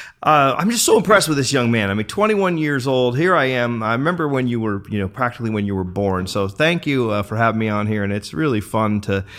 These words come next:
discuss this with you. So when I first got started in, um, personal development and in my career, which was network marketing, uh, nineteen eighty-nine, I was twenty-six years old.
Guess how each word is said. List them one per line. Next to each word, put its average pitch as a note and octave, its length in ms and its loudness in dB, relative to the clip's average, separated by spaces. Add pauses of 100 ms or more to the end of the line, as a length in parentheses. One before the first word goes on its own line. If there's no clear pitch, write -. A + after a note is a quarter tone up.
(160)
discuss B2 400 0
this A2+ 180 -4
with G2 180 -2
you. F#2+ 220 0 (300)
So F#3 560 4 (480)
when F#3+ 360 2
I E3 360 0
first - 640 -4
got C3 260 2
started A#2+ 480 2
in, A2 420 -2
um, F#2+ 440 0 (280)
personal C#3+ 420 0
development G#2+ 480 0
and G#2 180 -2
in A2+ 380 -2
my A#2 220 -2
career, G#2 280 -2
which F#2+ 140 -4
was G2 140 -4
network F#2 260 -6
marketing, G2+ 580 -4
uh, G2 240 0
nineteen A#2+ 360 0
eighty-nine, G#2 680 0
I F2+ 60 -4
was F#2+ 100 -8
twenty-six A2+ 640 -6
years A#2 260 -2
old. F#2 400 0